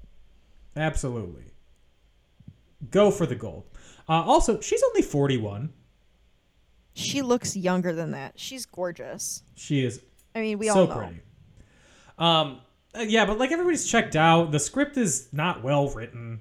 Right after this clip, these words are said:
Speaker 1: It's th-, this movie is so serviceable. I think it's much more. It, it's much more trying to be, like, a,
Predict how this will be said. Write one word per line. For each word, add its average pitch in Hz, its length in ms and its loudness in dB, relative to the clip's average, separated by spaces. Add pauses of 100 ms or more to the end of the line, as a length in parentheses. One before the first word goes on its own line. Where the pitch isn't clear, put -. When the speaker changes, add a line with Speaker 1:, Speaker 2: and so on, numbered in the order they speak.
(140)
Speaker 1:
It's 147 280 -2 (180)
th-, 185 220 -2
this 208 180 0
movie 330 220 4
is - 120 -2
so 247 140 2
serviceable. 117 840 -4 (1040)
I 175 120 4
think 285 360 0
it's 202 280 2
much 180 340 0
more. 196 720 0 (380)
It, 185 200 2
it's 170 460 0 (680)
much 165 300 -4
more 214 100 0
trying 160 260 0
to 151 60 0
be, 131 380 0
like, 123 240 -4
a, 131 140 -10